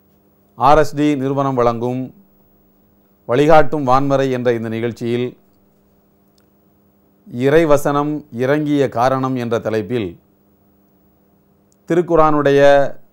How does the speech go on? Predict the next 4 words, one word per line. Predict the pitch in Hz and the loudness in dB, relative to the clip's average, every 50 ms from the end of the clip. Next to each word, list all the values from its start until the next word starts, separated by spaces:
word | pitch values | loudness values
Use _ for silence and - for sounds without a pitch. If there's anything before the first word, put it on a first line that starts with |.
| _ _ _ _ _ _ _ _ _ _ _ _ _ _ _ _ _ _ _ _ _ - 127 | _ _ _ _ _ _ _ _ _ _ _ _ _ _ _ _ _ _ _ _ _ -12 -12
முக்கியமான | 117 - 156 156 151 151 151 156 151 151 143 151 | -8 -4 -2 0 2 2 2 2 2 0 0 -2
சில | 131 131 127 123 113 113 | 0 0 2 2 2 0
வசனங்கள் | - - 139 135 127 120 123 123 127 127 - - _ _ _ _ _ _ _ _ _ _ _ _ _ _ _ _ _ _ _ _ _ _ _ _ _ _ 143 | -2 -4 -4 -6 -4 -4 -2 -2 -2 -4 -8 -10 _ _ _ _ _ _ _ _ _ _ _ _ _ _ _ _ _ _ _ _ _ _ _ _ _ _ -2
இறக்கப்பட்ட | 135 151 147 165 156 147 147 131 104 131 | -2 0 2 2 2 2 2 0 2 2